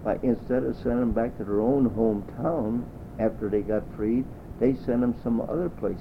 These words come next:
They didn't want 'em to reorganize, because every town in Czechoslovakia almost had a Sokol Hall.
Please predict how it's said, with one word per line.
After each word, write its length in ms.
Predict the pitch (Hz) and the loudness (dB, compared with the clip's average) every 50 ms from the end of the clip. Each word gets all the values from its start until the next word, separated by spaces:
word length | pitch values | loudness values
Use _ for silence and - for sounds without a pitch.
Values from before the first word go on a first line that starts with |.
| - - | -2 0
They 160 | 120 131 151 | 2 2 2
didn't 340 | 156 151 139 135 117 101 98 | 2 2 2 2 2 2 0
want 200 | 107 117 147 180 | 0 -2 -2 -2
'em 120 | 170 117 | -2 -2
to 120 | 101 95 | -2 -2
reorganize, 500 | 98 98 101 98 95 98 95 95 92 90 - - - - - - - | -2 -2 -2 -2 -2 -2 -2 -4 -4 -6 -6 -8 -12 -14 -12 -8 -4
because 340 | 113 107 - - 127 123 113 - 117 113 | -4 -4 -2 -2 -2 -2 -2 -4 -6 -6
every 300 | 120 123 - - 170 165 - - - | -4 -2 0 0 0 -2 -2 -6 -6
town 360 | 113 123 123 120 127 135 127 110 | -4 -2 -2 -2 -2 -2 -4 -6
in 220 | 101 95 - - | -6 -8 -8 -8
Czechoslovakia 680 | - 120 - - 117 - - 107 107 110 113 113 - - - 107 | -8 -8 -6 -6 -8 -8 -8 -8 -6 -6 -6 -6 -6 -8 -8 -6
almost 400 | 107 123 135 135 123 107 104 - | -4 -4 -2 -2 -2 -2 -4 -4
had 160 | - 117 113 | -4 -2 -2
a 100 | 110 101 - - | -2 -2 -4 -2
Sokol 400 | - 120 110 107 - 117 107 107 | 0 0 0 0 2 2 2 2
Hall. 420 | 104 - - 131 110 92 82 73 | 2 2 2 2 2 0 -2 -4